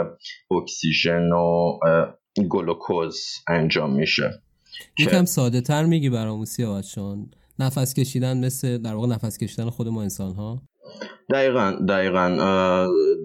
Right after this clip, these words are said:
Speaker 1: در واقع فرآیندیه که موجب آزاد شدن دیوکسید کربن به همراه آب و انرژی می‌شه. آب همون، آ، در واقع شبنمیه که ما روی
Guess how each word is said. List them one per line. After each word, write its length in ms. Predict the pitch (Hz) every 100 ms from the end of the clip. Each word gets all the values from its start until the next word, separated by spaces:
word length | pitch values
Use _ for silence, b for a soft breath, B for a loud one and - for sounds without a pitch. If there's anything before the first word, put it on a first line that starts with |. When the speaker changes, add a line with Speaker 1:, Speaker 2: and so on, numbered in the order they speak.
| - - 95 95
Speaker 1:
در 140 | 101
واقع 480 | 98 95 113 117 104
فرآیندیه 640 | - 98 95 104 107 110
که 100 | 110
موجب 420 | 110 85 82 95 104 101 98
آزاد 320 | 90 90 90
شدن 480 | - 80 90 95 95
دیوکسید 460 | 92 87 - 104 -
کربن 480 | 101 87 87 95
به 100 | 90 90
همراه 320 | 85 85 90 107 -
آب 200 | 92 92 -
و 100 | 95 92
انرژی 520 | 87 85 85 - 90
می‌شه. 280 | 76 - 82 82 -
آب 220 | 107 110 -
همون، 480 | 113 110 110 98 87
آ، 240 | 92 87
در 200 | 85 92
واقع 160 | 87 101
شبنمیه 840 | - 95 87 95 92 98 98 95
که 80 | 92
ما 300 | 90 90 87
روی 280 | 85 87